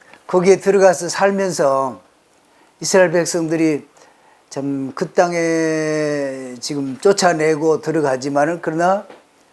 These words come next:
주변 나라 사람들이 와가지고 이스라엘 사람들, 어, 살살 꼬여가지고 우상도 섬기게 하고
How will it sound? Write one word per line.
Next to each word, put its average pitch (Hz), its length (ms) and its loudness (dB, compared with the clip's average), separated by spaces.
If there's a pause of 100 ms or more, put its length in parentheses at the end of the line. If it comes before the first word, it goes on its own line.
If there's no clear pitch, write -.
(420)
주변 190 320 4
나라 185 320 2
사람들이 170 460 -2
와가지고 135 840 -2 (880)
이스라엘 156 460 0
사람들, 143 720 0 (460)
어, 117 440 -6
살살 143 580 -2 (420)
꼬여가지고 143 800 0 (420)
우상도 156 540 -2
섬기게 139 500 -6
하고 120 460 -4